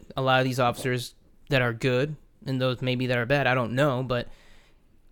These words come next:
in the sense, like, we're all putting our lives on the line and all these things, we're all trying to get home. So he's like, there's that avenue where you're trying to, like, even probably yourself, weed through it and whatnot. And with the media, they, they seem to do that so well. They just sit there and, like,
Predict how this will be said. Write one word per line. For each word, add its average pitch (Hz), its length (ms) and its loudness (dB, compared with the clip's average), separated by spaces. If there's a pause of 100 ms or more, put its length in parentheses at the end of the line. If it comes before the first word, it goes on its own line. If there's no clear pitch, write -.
in 151 100 6
the 135 80 6
sense, 143 280 4
like, 127 220 0
we're 135 140 4
all 131 80 6
putting 131 180 2
our 120 100 -2
lives 117 260 0
on 117 80 -6
the 113 40 -4
line 131 360 0
and 117 100 -2
all 113 100 0
these 143 160 0
things, 127 300 -2
we're 120 100 -2
all 117 60 -2
trying 113 160 -8
to 107 40 -8
get 101 100 -8
home. 143 440 2
So 127 120 -6
he's 127 180 -6
like, 127 240 -2
there's 135 220 0
that 127 300 4
avenue 151 500 6
where 123 140 0
you're 127 220 0
trying 147 280 4
to, 135 40 6
like, 123 160 2 (160)
even 143 220 0
probably 143 280 2
yourself, 143 440 2
weed 135 220 4
through 135 320 0
it 113 200 -2 (440)
and 120 140 -4
whatnot. 117 500 0
And 123 280 -2 (1200)
with 143 160 -4
the 139 80 -4
media, 165 320 8
they, 139 140 6
they 131 240 2
seem 160 240 4
to 156 80 8
do 151 160 4
that 131 160 6
so 135 160 2
well. 147 260 2
They 127 100 -2
just 127 200 -4
sit - 160 -4
there 139 180 2
and, 123 100 -2
like, 120 240 -4